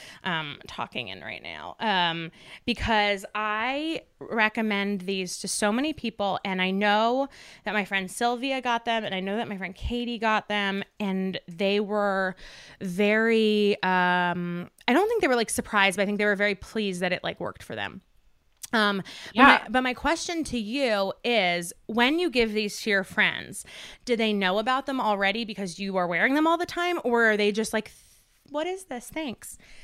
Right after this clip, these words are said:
Speaker 1: Tell,
Speaker 2: <laughs>
Speaker 1: tell me all about it.
Speaker 2: No. <laughs> They knew about them. Um, I, for, uh, for all of my friends' birthday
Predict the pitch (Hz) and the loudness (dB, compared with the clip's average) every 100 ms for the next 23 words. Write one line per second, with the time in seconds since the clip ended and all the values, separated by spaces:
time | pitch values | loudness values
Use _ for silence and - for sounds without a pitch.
0 | - - - 311 - - 466 320 427 349 | -20 -2 6 6 6 4 8 8 10 8
1 | 262 262 262 254 226 190 - 339 285 226 | 8 8 8 6 6 6 10 10 10 8
2 | 302 - - - - - 339 - 311 359 | 4 2 -8 -20 -6 0 0 2 -2 -2
3 | 427 415 320 - 302 285 285 330 277 240 | -8 -8 0 8 10 10 8 8 10 10
4 | 233 240 208 208 208 214 _ - 233 214 | 10 6 6 6 4 -2 _ 6 8 8
5 | 214 233 233 226 208 _ _ _ - 240 | 8 8 10 8 6 _ _ _ 6 6
6 | - _ _ - 226 - 240 - 220 240 | 4 _ _ 4 4 4 -2 4 10 10
7 | 320 330 311 285 254 247 - 196 - 170 | 10 8 4 6 6 6 6 6 8 8
8 | 160 151 | 8 8